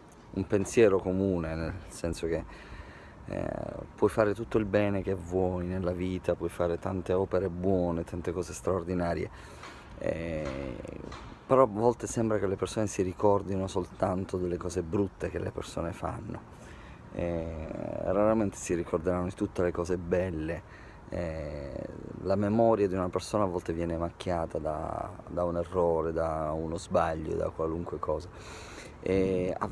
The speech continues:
volte questo, stavamo riflettendo proprio, che pare che abbia a che fare pure con la figura di Gesù. E la cosa più assurda è che questo capita proprio, eh,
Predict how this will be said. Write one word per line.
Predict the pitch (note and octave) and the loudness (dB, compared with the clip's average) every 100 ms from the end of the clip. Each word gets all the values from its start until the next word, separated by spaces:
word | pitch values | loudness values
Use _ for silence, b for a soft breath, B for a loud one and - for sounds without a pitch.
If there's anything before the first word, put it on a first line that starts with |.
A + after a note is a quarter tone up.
| G2 | 6
volte | C#3+ D#3 C3 - G2 F#2+ F2+ | 8 8 4 4 6 6 2
questo, | - C#3 A#2+ - - - F#2+ | 4 6 6 2 -2 4 4
stavamo | G2 G2 G#2+ | 4 2 2
riflettendo | F#2+ F#2 F2+ A2 F#2+ | 0 -4 -4 0 2
proprio, | G2+ F#2+ F2 | 4 2 2
che | F#2 - B B B B - - - | -2 -2 B B B B -14 -14 -6
pare | - C3+ C#3 | -2 0 2
che | C3 | 2
abbia | C3+ C3 | 2 2
a | |
che | A2+ | 2
fare | - B2+ G#2 | 0 2 2
pure | F#2 G#2 F#2+ | 2 2 2
con | F#2 | 2
la | F#2 | -2
figura | - F2 F#2+ F#2 | -2 0 2 2
di | F2+ | -2
Gesù. | F2 F#2 F2 F#2 F2 - B B B B B | -2 -2 0 -2 -2 -4 B B B B B
E | G2+ G#2 G2 F2 | 2 4 4 2
la | F2 G#2+ | 2 2
cosa | C3+ C3 | 2 -2
più | - A#2 A2 G2+ G2 | 0 2 4 2 0
assurda | - G2 - - F3 B2 G2 | -2 -6 -6 0 2 2 0
è | |
che | F#2 | -4
questo | - B2 - | -4 -2 -2
capita | - G2+ F#2 - | 0 0 0 -6
proprio, | - - C3 B2+ F2+ E2+ D2+ - B B B | -4 2 4 4 2 0 0 -6 B B B
eh, | - E2+ D#2+ D#2+ D2 C#2 C2+ C#2+ | -2 0 -2 -6 -6 -8 -6 -6